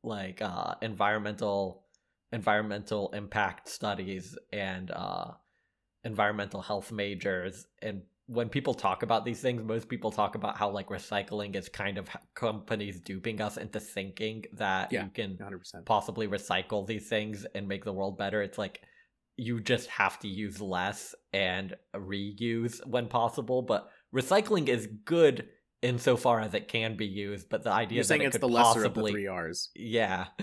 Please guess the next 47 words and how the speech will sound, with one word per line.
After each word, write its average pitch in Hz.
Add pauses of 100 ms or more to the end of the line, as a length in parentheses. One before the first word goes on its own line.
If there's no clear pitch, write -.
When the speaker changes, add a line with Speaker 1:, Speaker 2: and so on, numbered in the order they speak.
(360)
Speaker 2:
Mm-hmm. 92 (220)
Speaker 1:
The, 131 (140)
the, 127
<laughs> -
the 123
idea 117
that 110
it 90
could 92 (200)
ever 110
possibly, 98
like, 98
make 101
up 98
for 95
just 92
reusing 98
something 95 (120)
or 98
reducing 98
using 95
it, 95
it's, 92
like, 107
a 120
marketing 113
ploy 107
by 104
companies 95
to 110
get 98
us 104
to 104
buy 101
more 101
things, 107
because 92
don't 226
worry, 170
you 117
can 127
recycle 110
'em, 98
just 104
keep 120
buying 92
it. 98